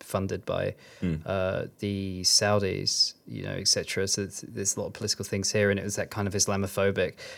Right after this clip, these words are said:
Speaker 1: And I think that it felt like this was, you know, these small mutant groups that's unconnected to all mutants in
Speaker 2: Mm.
Speaker 1: general, uh, but we're going to take it out on all mutants.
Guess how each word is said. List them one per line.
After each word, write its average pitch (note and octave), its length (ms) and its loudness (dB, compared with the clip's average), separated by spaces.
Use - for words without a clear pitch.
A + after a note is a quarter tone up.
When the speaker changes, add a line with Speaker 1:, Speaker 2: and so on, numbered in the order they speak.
Speaker 1:
And A2+ 80 4
I - 20 4
think A#2 200 4
that A#2+ 100 4
it G#2+ 80 -4
felt A#2 380 6
like A2 360 2
this - 240 0
was, G#2 360 2
you A2+ 100 -2
know, F#2+ 200 2
these A2 320 6
small A#2+ 420 8
mutant A2 340 4
groups - 600 2
that's - 140 0
unconnected A2+ 500 2
to A2+ 120 4
all G#2 360 2
mutants A2 540 4
in A2+ 80 6
Speaker 2:
Mm. - 20 6
Speaker 1:
general, G#2 520 6
uh, G#2 240 8
but G#2+ 300 4
we're A#2 120 4
going G#2+ 280 6
to G#2 320 4
take G#2 260 2
it G#2 60 6
out G2+ 140 4
on G2+ 80 0
all G2+ 120 4
mutants. G2+ 600 2